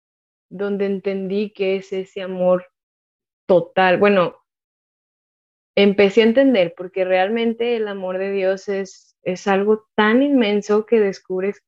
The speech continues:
bueno, todo lo de Dios, cada que lo estás descubriendo te das cuenta que hay tanto, tanto que no sabemos.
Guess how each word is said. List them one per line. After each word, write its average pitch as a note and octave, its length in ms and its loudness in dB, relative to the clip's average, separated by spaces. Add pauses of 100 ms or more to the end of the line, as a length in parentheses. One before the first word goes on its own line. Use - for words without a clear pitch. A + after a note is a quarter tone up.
(180)
bueno, G#3+ 260 4 (100)
todo C#4+ 260 4
lo D#4+ 140 4
de A3 140 4
Dios, G#3+ 420 2 (760)
cada G#3 300 2
que C4+ 120 2
lo B3+ 100 2
estás G3+ 300 -6
descubriendo G3+ 560 -6
te G#3+ 120 -10
das G3+ 180 -6
cuenta G3+ 380 -8
que G3+ 160 -4
hay F#3+ 200 -2 (120)
tanto, B3+ 680 0 (640)
tanto G#3+ 460 -4
que B3 120 -4
no G3 140 4
sabemos. F#3 720 2